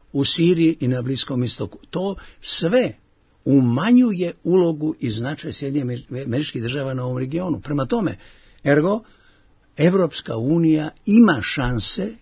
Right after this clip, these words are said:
i želju da sebe objedini, da bude s-, e, sama faktor u svim međunarodnim odnosima i da ne mora da polaže račune ovim milionima. Početak svega toga je,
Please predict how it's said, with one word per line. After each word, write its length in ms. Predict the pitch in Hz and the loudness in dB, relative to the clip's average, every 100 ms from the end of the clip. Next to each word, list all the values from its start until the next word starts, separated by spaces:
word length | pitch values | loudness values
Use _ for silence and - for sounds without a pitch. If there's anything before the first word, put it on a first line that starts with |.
| _ | _
i 160 | 147 120 | -2 -2
želju 640 | 104 123 175 165 170 202 - - _ _ - | 0 2 2 2 0 -2 -12 -20 _ _ -12
da 380 | 104 147 160 - | -2 0 0 -6
sebe 600 | - - - 185 202 180 - | -4 0 4 4 2 -2 -4
objedini, 640 | 123 117 139 156 165 156 | -6 -2 0 0 2 2
da 140 | 123 107 | 2 0
bude 340 | 135 135 120 | -2 0 -2
s-, 320 | - - - | -4 -8 -12
e, 280 | - 117 113 - - - | -8 -6 -6 -8 -14 -2
sama 640 | - 143 139 175 180 170 - _ _ _ - | 0 2 0 0 0 -2 -8 _ _ _ -10
faktor 580 | 147 165 - - 156 156 - _ | -6 -6 -8 -2 -2 -2 -14 _
u 120 | - 143 | -2 0
svim 240 | 185 190 | 2 2
međunarodnim 580 | 135 123 123 143 131 107 | 0 -4 -6 -6 -6 -4
odnosima 420 | 139 156 160 135 | -2 0 0 0
i 60 | 131 | 0
da 160 | 131 | 0
ne 160 | 131 202 | 4 4
mora 240 | 233 202 | 4 2
da 120 | 139 | -2
polaže 440 | - 175 165 123 127 | -4 -4 -4 -4 -4
račune 440 | - - 147 127 | -6 -4 -4 -4
ovim 200 | 123 127 | -4 -6
milionima. 520 | 127 117 120 107 101 - _ _ _ _ - - - | -6 -4 -4 -4 -6 -10 _ _ _ _ -20 -20 -12
Početak 520 | - 175 208 254 185 | -6 4 4 4 2
svega 340 | - 147 127 113 | 0 2 0 0
toga 320 | - 107 104 | 2 0 0
je, 200 | 92 98 | -2 -6